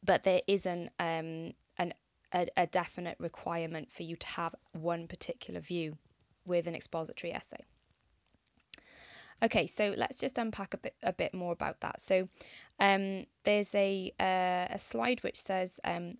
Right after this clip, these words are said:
"What is an expository essay?" And it says, "An expository essay contains a topic and a controlling idea." Okay, so it's not just about football, it's about an idea like footballers are paid too much money.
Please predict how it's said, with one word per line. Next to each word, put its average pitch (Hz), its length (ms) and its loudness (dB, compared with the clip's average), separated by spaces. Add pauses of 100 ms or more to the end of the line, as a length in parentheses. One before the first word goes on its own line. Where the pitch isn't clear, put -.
"What 202 240 2
is 190 160 -2
an 185 100 -4
expository - 600 -4
essay?" - 440 -4
And 175 140 -6
it - 100 -8
says, 170 400 -2 (380)
"An 185 140 -2
expository - 680 -2
essay 190 320 -2
contains 180 720 -6 (100)
a 180 40 -4
topic - 600 -2 (460)
and 190 320 4
a 190 60 -2
controlling 175 840 -2 (220)
idea." 170 480 -4 (720)
Okay, 185 360 2 (260)
so - 140 -4
it's - 120 -2
not 254 340 2
just - 540 0 (440)
about 165 260 2
football, 190 580 0 (300)
it's - 200 2
about 175 420 0
an 180 160 -2
idea 175 480 0
like 170 240 -2
footballers 170 560 -4
are 165 40 -8
paid 165 240 -8
too - 140 -6
much - 220 -10
money. 160 320 -8